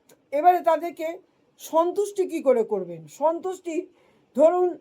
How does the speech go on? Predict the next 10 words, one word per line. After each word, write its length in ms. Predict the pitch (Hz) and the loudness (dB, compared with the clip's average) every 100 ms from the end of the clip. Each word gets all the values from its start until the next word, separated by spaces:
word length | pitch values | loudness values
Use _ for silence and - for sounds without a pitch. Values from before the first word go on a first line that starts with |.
| _ | _
আপনার 340 | 247 302 370 370 320 | -2 0 -2 -4 -6
পিতা 280 | 302 359 | 2 2
কী 180 | 349 339 | 2 -4
খেতে 320 | 294 359 359 | -6 -6 -4
ভালোবাসতো, 680 | 330 330 320 320 311 - 320 302 _ _ _ | 0 2 2 0 -2 -12 -14 -14 _ _ _
আপনার 360 | - 302 339 294 | -6 -4 -6 0
দাদু 320 | 247 254 330 | 2 2 -4
কী 200 | 302 349 | -4 -4
খেতে 280 | 339 330 320 | -4 -4 -2
ভালোবাসতো, 800 | 302 311 311 311 302 311 294 | 0 4 6 6 4 2 2